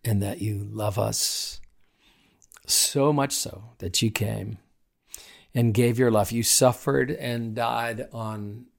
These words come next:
our behalf. You didn't deserve that. We didn't deserve you coming, but you did.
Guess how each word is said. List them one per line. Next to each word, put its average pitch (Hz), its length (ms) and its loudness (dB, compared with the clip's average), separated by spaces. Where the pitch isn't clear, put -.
our 110 180 0
behalf. 110 880 -6
You 123 100 -2
didn't 127 200 4
deserve 120 500 2
that. 117 340 0
We 131 280 2
didn't 151 200 6
deserve 131 400 0
you 120 160 -2
coming, 117 460 2
but 107 220 -6
you 107 100 -2
did. 110 440 -6